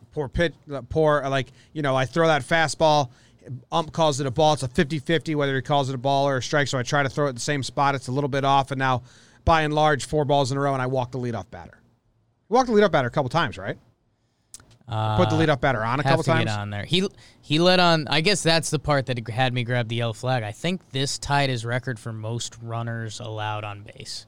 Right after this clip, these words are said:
Speaker 2: Hits and
Speaker 1: It was a
Speaker 2: walks.
Speaker 1: bad start. It was a really bad
Speaker 2: Hits
Speaker 1: start.
Speaker 2: and
Speaker 1: So
Speaker 2: walks.
Speaker 1: hopefully he can fix it.
Speaker 2: Like, going back to his Pirates days, too. So,
Speaker 1: Quicker rather than later.
Speaker 2: not exciting. See you later, Rays.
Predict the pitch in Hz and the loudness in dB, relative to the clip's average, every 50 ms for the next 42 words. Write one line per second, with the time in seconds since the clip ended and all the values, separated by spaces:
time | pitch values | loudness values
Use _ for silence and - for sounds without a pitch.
0 | _ _ _ - 135 131 127 - 123 117 113 - 240 247 233 233 202 185 196 175 | _ _ _ -6 -4 -4 -4 -4 -4 -2 0 2 2 4 4 4 4 4 2 2
1 | 156 127 - - 107 85 78 - _ - 127 131 156 160 160 151 143 123 123 107 | 0 -2 -4 -6 -6 -8 -10 -14 _ -6 -2 2 4 4 6 4 4 2 0 -2
2 | 98 - 147 160 - - 175 170 170 165 170 180 185 143 160 180 160 165 165 151 | -2 0 0 0 0 0 0 2 2 2 2 2 2 4 2 2 4 2 2 0
3 | 123 135 123 - - 131 117 - - 120 117 117 113 107 - 123 131 131 127 131 | 0 -2 -4 -6 -6 -6 -6 -4 -4 -6 -6 -6 -6 -6 -4 -4 -2 -2 0 0
4 | 131 123 - 131 117 - - - 123 127 127 123 110 - - - - 107 110 110 | -2 -2 -4 -6 -6 -6 -6 -4 -4 -4 -4 -4 -6 -8 -10 -12 -12 -12 -12 -12
5 | - - - - - - 120 - - - - 165 165 151 110 156 151 143 139 135 | -14 -14 -14 -14 -14 -14 -14 -16 -18 -6 0 0 2 2 2 4 4 4 4 2
6 | - - 131 135 131 127 120 127 127 123 - 123 127 127 123 123 123 123 117 117 | 0 -4 -4 -4 -2 -2 -2 -2 -4 -6 -8 -10 -10 -8 -6 -6 -6 -6 -4 -2
7 | 113 139 156 160 151 - - 156 151 147 143 143 143 139 - - - 202 220 226 | 2 2 2 2 2 2 2 4 4 4 4 2 0 -2 -2 2 4 6 6 6
8 | 233 214 175 165 165 165 170 165 - - - | 6 6 6 6 6 6 4 2 -2 -8 -14